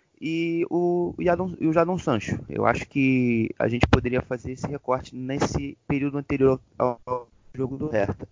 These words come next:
Pós-jogo do Hertha, eu acho que a equipe ficou um pouco mais coesa, é, a equipe conseguiu integrar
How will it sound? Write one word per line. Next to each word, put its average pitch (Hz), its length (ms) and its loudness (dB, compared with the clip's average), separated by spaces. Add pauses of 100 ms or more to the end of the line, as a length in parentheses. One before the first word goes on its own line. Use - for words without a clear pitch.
(400)
Pós-jogo 220 400 6
do 190 100 -2
Hertha, 175 460 4
eu 139 240 2
acho 151 220 -2
que 170 240 -8
a - 20 -2
equipe - 260 -8
ficou - 160 0
um 165 40 0
pouco - 180 2
mais 165 100 0
coesa, 123 420 -4
é, 120 260 -4
a 123 40 -4
equipe - 460 -4
conseguiu 143 680 -4
integrar 151 560 -2